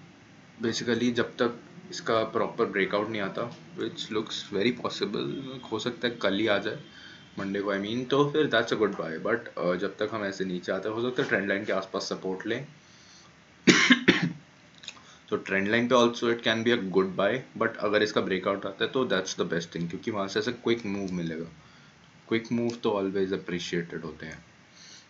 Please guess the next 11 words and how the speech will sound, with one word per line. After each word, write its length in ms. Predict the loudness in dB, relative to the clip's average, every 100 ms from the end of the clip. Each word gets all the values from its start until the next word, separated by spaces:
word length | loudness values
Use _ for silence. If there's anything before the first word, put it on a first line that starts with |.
| -2
बहुत 360 | 2 2 0
simple 380 | -4 -4 -2 -2
setup 320 | 0 -2 -2
है, 60 | -4
कुछ 180 | -6 -4
खास 180 | -2 -2
सोचने 420 | -2 -6 -6 -6
का 100 | -4
नहीं 140 | -4 -6
है। 200 | -6 -6
That's 360 | -8 -8 -10